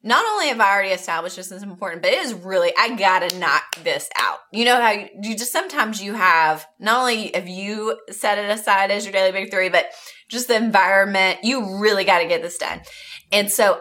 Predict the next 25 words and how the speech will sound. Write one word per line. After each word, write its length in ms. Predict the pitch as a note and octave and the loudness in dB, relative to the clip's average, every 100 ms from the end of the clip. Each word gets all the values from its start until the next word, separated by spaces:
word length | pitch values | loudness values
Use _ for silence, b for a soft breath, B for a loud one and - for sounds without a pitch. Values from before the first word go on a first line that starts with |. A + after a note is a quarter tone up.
| - | -2
I 560 | F#3+ G3+ D4+ D#4+ D#4 - | -4 -2 -2 -2 -4 -4
started 600 | - - - F#3+ G3+ G#3 | -4 -4 -2 0 2 2
out, 200 | F#3+ E3 - | 4 2 0
I 80 | A3+ | -4
did 160 | B3+ | -2
not 340 | A3 G#3+ G#3+ A#3 | -2 0 -2 -2
even 280 | A3+ G#3+ | -4 -6
do 180 | F#3+ F#3+ | -6 -4
my 180 | F3+ D#3 | -2 0
workday 460 | E3 - D#3+ C#3+ - | 0 -2 -4 -4 -6
startup 440 | - F#3 - C#3 - | -4 0 0 -2 -8
yet. 200 | - - - _ - | -6 -6 -8 _ -8
I 120 | G3 | -4
just 240 | A3 A3 | -2 -4
went 180 | F#3+ - | -4 -4
straight 540 | - - - E3+ D#3+ | -2 -2 -2 -2 0
in 320 | D#3 C3+ D#3+ D#3+ _ _ _ _ _ - | 0 -2 -6 -12 _ _ _ _ _ -12
for 260 | - E3 D3+ | 0 2 2
this 160 | D3+ | 0
item 720 | - D3+ D3 E3 G3 A#3 - _ _ b b b b b _ | 2 2 4 2 2 -2 -6 _ _ b b b b b _
and 380 | F#3 E3+ E3+ F3 | -6 -4 -4 -2
knocked 340 | F3+ D#3 - A3 | 2 2 0 2
it 80 | G#3+ | 2
out. 400 | A#2 B2+ - - - _ b b b b b _ | 4 0 -2 -8 -10 _ b b b b b _
And 680 | G3+ F#3+ F#3 F3+ E3+ E3 | 2 4 4 4 2 0